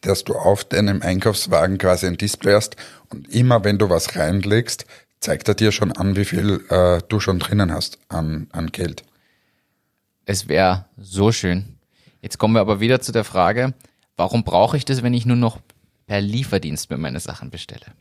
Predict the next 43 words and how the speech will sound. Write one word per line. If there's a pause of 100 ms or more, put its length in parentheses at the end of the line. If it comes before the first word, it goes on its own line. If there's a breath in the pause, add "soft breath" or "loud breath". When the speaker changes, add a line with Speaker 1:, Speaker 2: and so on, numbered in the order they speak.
(140)
Speaker 1:
Nein,
ist
nur
ein
Zwischenschritt,
ist
ein
Zwischenschritt. (160)
Speaker 2:
<laughs>
Oder
eine
Aufteilung,
du
hast
es
ja
gesagt,
jetzt
stand
in
dem
Artikel
auch
drin,
dass
der,
dass
irgendwie
Frischware
viel
mehr
Speaker 1:
Genau,
Speaker 2:
gehighlightet
Speaker 1:
und
ich
Speaker 2:
sein
Speaker 1:
glaube, (100)
Speaker 2:
soll.
Speaker 1:
das
ist
in
Wahrheit (840 soft breath)
die,